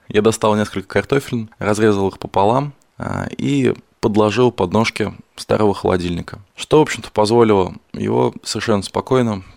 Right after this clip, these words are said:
провести по лин-, по линолеуму, м, на другое место. Так что, если вам нужно чего-нибудь тяжелое перетащить, м, возможно, вам подойдет вот этот вот, а, лайф-, лайфхак от подкаста "Подушка".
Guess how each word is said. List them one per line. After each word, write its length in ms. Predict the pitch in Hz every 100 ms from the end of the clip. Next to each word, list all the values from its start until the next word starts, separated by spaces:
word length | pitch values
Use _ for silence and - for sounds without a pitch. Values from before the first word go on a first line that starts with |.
| -
провести 440 | 107 107 - 110
по 120 | 101
лин-, 320 | 92 87 104 -
по 80 | -
линолеуму, 640 | 98 104 123 117 104 95 104 - _ 135
м, 360 | 104 98 90 -
на 140 | -
другое 300 | 101 95 110
место. 380 | 95 87 - - - -
Так 160 | 113
что, 160 | - 123
если 220 | 123 -
вам 120 | 110
нужно 240 | 117 107 107
чего-нибудь 300 | - 107 104
тяжелое 380 | 117 107 107 101
перетащить, 640 | 101 95 110 - 135 - - _ _ _ _ _ _ _
м, 300 | 101 107 104
возможно, 440 | 101 104 120 117 92
вам 160 | 98
подойдет 340 | 101 92 92 104
вот 120 | 92
этот 180 | 95 -
вот, 180 | - - _ _ _ 95
а, 180 | 95
лайф-, 340 | 90 95 98 -
лайфхак 560 | - 107 104 - - - _ _ _ _ _ -
от 140 | 101
подкаста 460 | - 90 - 98 95
"Подушка". 500 | - 87 87 - 110